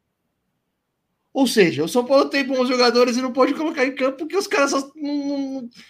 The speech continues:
nunca tão inteiro. Nunca tão inteiro. Por isso que eu, eu falei, eu, eu fiquei puto com a escalação. Mas aí você vai ver, o departamento médico não recupera os caras, aí o técnico, obviamente, vai tomar cornetada e acaba que tendo que tomar mesmo, porque não escala os melhores.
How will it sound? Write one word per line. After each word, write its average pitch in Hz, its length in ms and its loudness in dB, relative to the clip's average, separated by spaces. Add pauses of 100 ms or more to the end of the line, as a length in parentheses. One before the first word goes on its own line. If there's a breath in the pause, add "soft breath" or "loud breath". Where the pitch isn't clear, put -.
(200 soft breath)
nunca 269 280 6
tão 269 160 4
inteiro. 240 500 4 (300)
Nunca 247 200 2
tão 247 140 4
inteiro. 214 360 6
Por 214 140 4
isso 226 100 2
que - 40 -2
eu, 156 200 6
eu 143 60 0
falei, 196 240 6
eu, 180 180 2
eu 196 80 8
fiquei 214 280 2
puto 269 320 0
com - 80 0
a 208 40 8
escalação. 175 600 2 (480)
Mas 226 180 6
aí 285 100 8
você 294 120 4
vai 262 180 6
ver, 240 460 4 (220)
o 233 80 -2
departamento 277 560 -4
médico 269 240 -4
não 277 80 -6
recupera 254 420 -4
os 240 120 -4
caras, 285 360 4
aí 247 120 6
o 285 100 -2
técnico, 247 400 0
obviamente, 220 500 2
vai 190 160 4
tomar 208 280 4
cornetada 175 640 2
e 165 500 -2
acaba 185 360 0
que 196 100 -14
tendo 202 180 0
que 190 80 -12
tomar 185 300 4
mesmo, 262 300 2
porque 156 420 0 (720)
não 202 160 2
escala 196 320 4
os 190 60 0
melhores. 233 560 4